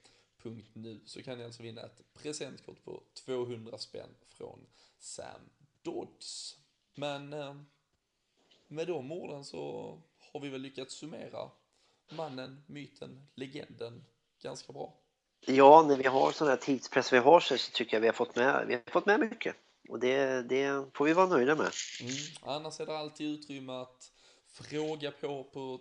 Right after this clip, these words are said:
Speaker 1: Twitter, kom med kommentarer, åsikter, tankar. Så kan vi såklart utveckla där, vi kan följa upp, vi kan bli bättre framöver. Så, eh, följ L F C-podden på Twitter och, eh,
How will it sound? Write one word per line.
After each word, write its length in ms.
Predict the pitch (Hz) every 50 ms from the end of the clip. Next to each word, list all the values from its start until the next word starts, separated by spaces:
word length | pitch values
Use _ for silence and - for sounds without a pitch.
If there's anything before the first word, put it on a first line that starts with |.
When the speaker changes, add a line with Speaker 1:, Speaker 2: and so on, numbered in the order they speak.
| _ - -
Speaker 1:
Twitter, 600 | - 139 131 - - _ - 123 123 123 120 -
kom 160 | - - 131 127
med 120 | 127 123
kommentarer, 800 | - 135 127 123 123 - - 131 127 120 117 117 117 - - -
åsikter, 480 | 127 123 123 - - 117 117 - - -
tankar. 580 | - - 120 120 120 117 - - 113 113 120 117 _ _ _ _ _ _
Så 540 | - - - - 113 107 107 110 110 113 110 110 - -
kan 80 | 117
vi 60 | 113
såklart 420 | 110 - 117 - - 113 113 - - -
utveckla 600 | 147 156 160 151 - - 147 147 147 - 135 139
där, 280 | 139 135 131 131 131 131
vi 100 | - 120
kan 180 | - - 123
följa 340 | - - 139 127 123 131 127
upp, 220 | 123 123 123 123 -
vi 100 | 127 123
kan 160 | - 120 117
bli 140 | 117 117 110 - _
bättre 440 | - 135 123 - - - - 123 120
framöver. 600 | - - 120 120 123 120 117 123 117 110 117 117
Så, 440 | 117 - - 117 113 113 113 113 113
eh, 60 | 117 117 - - - - - - _ _ _ _
följ 520 | _ - 156 147 139 139 143 - - - 151
L 120 | 143 135
F 80 | 131 -
C-podden 640 | - 127 123 - - 123 120 117 113 117 117 117 117
på 80 | 127 120
Twitter 720 | - - - 123 113 _ _ _ - 110 117 - 127 -
och, 300 | 113 - _ _ - -
eh, 200 | - 113 110 110